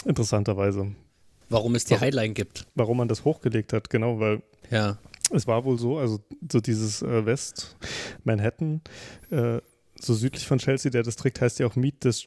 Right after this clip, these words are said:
Speaker 1: äh, nee, Meatpacking District. Das war so
Speaker 2: Mhm.
Speaker 1: die, äh, so die Metzgerei Manhattans, diese Gegend.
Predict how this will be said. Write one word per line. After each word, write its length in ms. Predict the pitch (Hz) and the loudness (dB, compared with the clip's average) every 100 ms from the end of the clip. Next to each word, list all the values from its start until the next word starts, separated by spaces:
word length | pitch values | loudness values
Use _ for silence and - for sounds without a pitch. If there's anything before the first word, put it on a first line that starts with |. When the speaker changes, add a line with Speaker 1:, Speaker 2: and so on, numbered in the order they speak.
| - | -8
Speaker 1:
äh, 140 | 185 120 | -2 0
nee, 160 | 120 117 | 2 0
Meatpacking 540 | 135 - 135 135 120 | -2 0 0 2 0
District. 540 | 123 - 156 - - - - - - - - | 0 0 -2 -2 -8 -16 -18 -14 -14 -16 0
Das 180 | 117 117 | 2 4
war 160 | 113 | 4
so 100 | 117 | 4
Speaker 2:
Mhm. 100 | 117 | 2
Speaker 1:
die, 240 | 120 110 110 | 0 0 0
äh, 440 | 113 - 107 107 | 0 0 2 0
so 120 | 104 117 | 0 0
die 120 | 110 | 2
Metzgerei 680 | 113 - 117 107 117 123 113 - | 0 0 0 2 0 0 -4 0
Manhattans, 680 | 110 110 - 110 - - - | 0 0 -2 -2 -2 -6 0
diese 180 | 113 107 | 0 2
Gegend. 500 | 110 107 104 - | 0 0 -2 -6